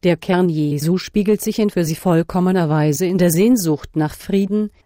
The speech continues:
Erkennen und Wahrhaftigkeit wider. Dies ist der Sinn und Zweck seines Erscheinens.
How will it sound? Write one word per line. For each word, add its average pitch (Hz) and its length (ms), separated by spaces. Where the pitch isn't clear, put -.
Erkennen 185 420
und 175 180
Wahrhaftigkeit 147 920
wider. 135 320
Dies 190 360
ist - 220
der 160 140
Sinn 180 240
und 180 160
Zweck - 380
seines 175 360
Erscheinens. 147 840